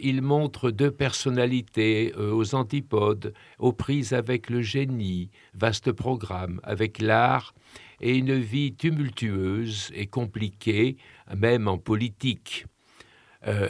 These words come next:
il nous reste la musique puissante et envoûtante de Wagner, ses opéras, et puis aussi ses fameux châteaux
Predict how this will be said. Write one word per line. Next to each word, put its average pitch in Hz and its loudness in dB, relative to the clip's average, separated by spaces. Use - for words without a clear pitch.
il 110 0
nous 117 6
reste 107 2
la 107 2
musique 107 -2
puissante 117 0
et 101 -2
envoûtante 113 0
de 95 -6
Wagner, 95 -6
ses 110 0
opéras, 101 0
et 175 2
puis 185 -2
aussi 175 -2
ses 147 -6
fameux 123 -2
châteaux 110 -2